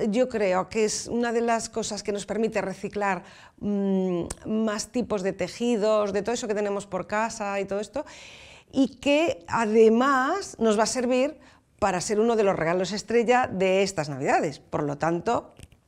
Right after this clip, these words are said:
¿qué más podemos pedir? Bien, <laughs> haremos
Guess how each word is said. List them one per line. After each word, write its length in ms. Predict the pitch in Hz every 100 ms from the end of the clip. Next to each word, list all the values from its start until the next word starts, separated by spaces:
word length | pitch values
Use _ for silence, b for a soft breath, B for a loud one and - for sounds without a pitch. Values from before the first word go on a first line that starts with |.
| - - _ -
¿qué 180 | 185
más 320 | 160 170 165 -
podemos 300 | 165 165 151
pedir? 320 | 226 381 - B B B B B -
Bien, 580 | 254 233 240 185 170 - - 220 - 214
<laughs> 360 | - 180 -
haremos 580 | 196 - 262 277 285 -